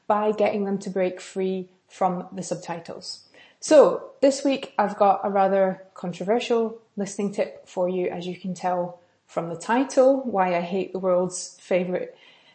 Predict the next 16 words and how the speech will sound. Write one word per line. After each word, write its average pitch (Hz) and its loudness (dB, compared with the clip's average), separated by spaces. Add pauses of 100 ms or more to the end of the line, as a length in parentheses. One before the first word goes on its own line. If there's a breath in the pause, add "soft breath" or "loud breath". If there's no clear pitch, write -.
(180 soft breath)
uh, 170 0
favourite 196 0
T 202 -2
V 208 2
series. 247 2 (300 soft breath)
So 220 8
I'm 214 4
referring, 226 4
of 190 -4
course, 190 -4 (240)
to 185 2
Friends, 262 6
which 202 2
many 214 2
people 202 -2
regard 190 2